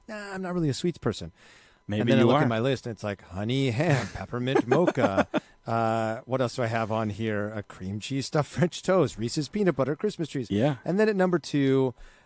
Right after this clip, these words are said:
Speaker 1: I have something that, one, it's, this is one of my favorite food items. Whenever, like, we would go to a donut shop or whatever when I was a kid, I never got a donut. I would always get one of these. And my mom, every year on Christmas morning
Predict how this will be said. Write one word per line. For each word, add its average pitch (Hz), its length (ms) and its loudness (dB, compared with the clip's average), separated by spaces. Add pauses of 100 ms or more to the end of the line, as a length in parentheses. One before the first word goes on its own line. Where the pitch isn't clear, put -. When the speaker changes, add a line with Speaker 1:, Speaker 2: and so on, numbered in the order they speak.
(160)
Speaker 1:
I 143 140 2
have 151 240 2
something 135 440 -2
that, 117 280 0 (540)
one, 170 440 2
it's, 147 260 0
this 127 240 0
is 107 140 -2
one 120 140 2
of 110 60 0
my 107 140 2
favorite 107 420 -2 (280)
food 127 220 2
items. 101 300 0
Whenever, 107 440 0
like, 101 160 -6 (180)
we 117 140 0
would 101 140 -4
go 104 460 2
to 113 120 0
a 104 60 2
donut 104 340 0
shop 101 340 -2
or 104 60 0
whatever 98 340 -2
when 98 120 0
I 98 80 -2
was 92 120 -4
a - 40 -12
kid, 120 180 0
I 104 60 0
never 107 220 0
got 95 160 -4
a 90 60 -8
donut. 110 480 2 (420)
I 117 100 4
would 117 100 6
always 104 160 2
get - 180 -4
one 107 160 0
of 92 120 -6
these. 107 520 0
And 107 420 -2
my 113 180 -2
mom, 120 500 0 (440)
every 131 240 2
year 131 200 2
on 110 140 0
Christmas 117 420 -6
morning 117 520 2